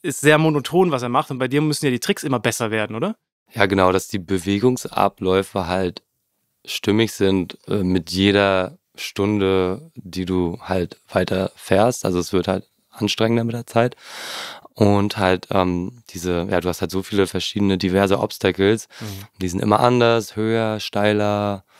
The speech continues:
Speaker 2: ähm, größer, angsteinflößender, äh, wo du manchmal gar nicht so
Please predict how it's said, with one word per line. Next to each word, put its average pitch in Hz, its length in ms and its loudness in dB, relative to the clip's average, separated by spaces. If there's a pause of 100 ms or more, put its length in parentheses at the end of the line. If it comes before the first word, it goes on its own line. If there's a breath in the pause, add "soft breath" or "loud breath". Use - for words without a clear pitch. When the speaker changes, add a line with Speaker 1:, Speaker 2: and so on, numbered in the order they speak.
(500 soft breath)
Speaker 2:
ähm, 90 1000 -4
größer, 101 840 0
angsteinflößender, 107 1300 0 (800 soft breath)
äh, 110 260 4
wo 110 100 0
du 110 140 2
manchmal 104 280 0
gar 95 160 2
nicht 101 180 -6
so 95 220 -6